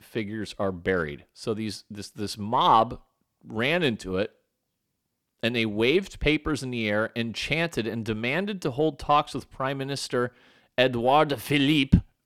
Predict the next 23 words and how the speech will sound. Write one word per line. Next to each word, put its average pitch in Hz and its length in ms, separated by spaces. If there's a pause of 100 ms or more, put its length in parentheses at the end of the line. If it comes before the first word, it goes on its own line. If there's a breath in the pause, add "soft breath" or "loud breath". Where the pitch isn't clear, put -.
over 117 220
their 120 160
immigration 113 680
status. - 680 (1400)
Um, 98 500 (880)
so 104 480 (500)
good 143 160
luck 143 220
with 107 120
that. 95 300
Between 165 300
two 175 200
hundred 170 200
and 131 100
three 147 180
hundred 143 180
migrants 120 460
took - 180
part 110 220
in 107 60
the, 104 300 (200)
uh, 95 260
protest. 101 720